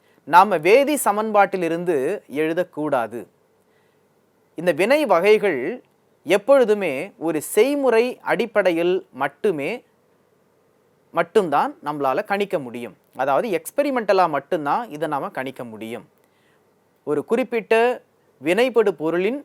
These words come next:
செறிவு எந்த அளவிற்கு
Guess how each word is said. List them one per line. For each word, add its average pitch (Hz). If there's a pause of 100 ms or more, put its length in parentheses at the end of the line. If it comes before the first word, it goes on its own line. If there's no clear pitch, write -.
(1160)
செறிவு 247
எந்த 190
அளவிற்கு 240